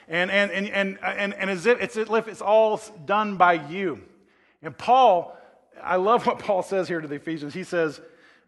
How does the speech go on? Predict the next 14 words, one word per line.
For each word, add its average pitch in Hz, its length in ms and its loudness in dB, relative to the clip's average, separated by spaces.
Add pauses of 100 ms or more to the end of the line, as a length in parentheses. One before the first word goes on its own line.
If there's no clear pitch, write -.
"For 180 100 -6
by 185 140 4
grace 220 400 2
you 202 100 -6
have 185 120 -2
been 180 120 -8
saved 190 400 -2
through 165 160 -8
faith." 151 440 -4 (280)
And 151 200 -12
this, 190 420 6
and 165 140 -8
the 165 80 -2
this 202 480 2